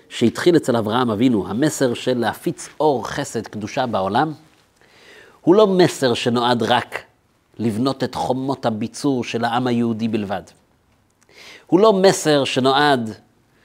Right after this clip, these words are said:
לכיבוש של חבל ארץ כלשהי קטנה.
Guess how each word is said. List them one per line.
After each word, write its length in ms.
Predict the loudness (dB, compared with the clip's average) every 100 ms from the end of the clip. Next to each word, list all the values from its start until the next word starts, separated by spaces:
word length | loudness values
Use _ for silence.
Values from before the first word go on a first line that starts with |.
| _ _ -4
לכיבוש 640 | -2 0 0 4 2 2
של 120 | 0
חבל 340 | 0 0 0
ארץ 400 | 0 -4 -6 -10
כלשהי 440 | -8 -6 -6 -6 -6
קטנה. 360 | -8 -10 -8